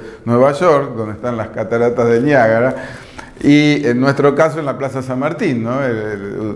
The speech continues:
uno de los rascacielos más emblemáticos, que es la época que pendula entre el Art Deco y el racionalismo, ¿no es cierto? Bueno, en fin,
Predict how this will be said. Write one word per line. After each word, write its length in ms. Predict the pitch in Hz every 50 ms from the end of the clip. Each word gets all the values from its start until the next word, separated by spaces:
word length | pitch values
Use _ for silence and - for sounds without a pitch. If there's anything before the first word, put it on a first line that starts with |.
| - - -
uno 240 | - 117 113 113 113
de 100 | 113 110
los 160 | 110 110 107
rascacielos 600 | 107 113 110 110 117 113 110 120 123 123 123 117 117
más 180 | 120 117 113 117
emblemáticos, 800 | 110 110 120 135 165 202 185 139 101 117 107 90 98 98 92 -
que 220 | - 107 110 127
es 520 | 147 202 202 208 202 165 131 110 113 113 104
la 160 | 110 120 127
época 480 | 135 135 139 139 123 113 117 113 110 -
que 220 | 110 107 104 107
pendula 500 | 104 - 113 113 117 117 127 127 123 120
entre 240 | 117 107 101 107 107
el 80 | 110
Art 180 | 117 117 117 110
Deco 300 | 117 113 110 - 131 135
y 60 | 131
el 100 | 117 110
racionalismo, 880 | - 107 101 98 - 107 101 101 104 117 131 131 104 80 80 85 87 90 90 - -
¿no 80 | - 95
es 60 | 95
cierto? 380 | 101 120 117 - - - 87 - - - - - - - - - - - -
Bueno, 240 | - 190 202 143 110 92 - - - - - - - _ - - _ _
en 140 | - 180 185
fin, 480 | 180 196 156 127 117 113 - - -